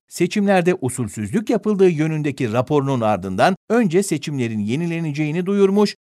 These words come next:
ardından da istifa etmişti. Süddeutsche Zeitung bu gelişmeleri şöyle yorumluyor.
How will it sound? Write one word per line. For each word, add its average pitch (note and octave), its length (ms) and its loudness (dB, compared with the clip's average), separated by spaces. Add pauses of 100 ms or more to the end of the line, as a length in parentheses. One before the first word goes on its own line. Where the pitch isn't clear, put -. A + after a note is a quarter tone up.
ardından A#2 560 0
da B2+ 180 0 (100)
istifa G#2+ 480 -4
etmişti. G2+ 520 -8 (380)
Süddeutsche C3 560 -2
Zeitung F3 520 0 (260)
bu G#3 240 -4
gelişmeleri D3+ 760 -2 (160)
şöyle A2 340 0
yorumluyor. G2+ 600 -2